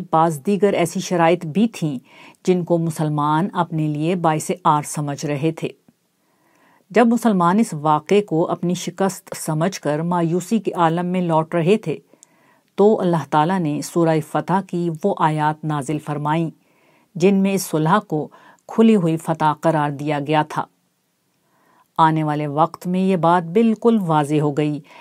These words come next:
کہ اللہ تعالیٰ کی یہ بات سو فیصد درست تھی۔ اس واقعے کے دو برسوں بعد مسلمان پورے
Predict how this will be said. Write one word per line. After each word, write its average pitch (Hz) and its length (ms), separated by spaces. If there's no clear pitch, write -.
کہ 160 80
اللہ 160 280
تعالیٰ 160 380
کی 156 60
یہ 147 160
بات 156 380
سو 214 340
فیصد 156 600
درست 175 640
تھی۔ 131 200
اس 240 180
واقعے 165 440
کے 226 200
دو 196 320
برسوں 165 400
بعد 156 260
مسلمان 165 720
پورے 214 380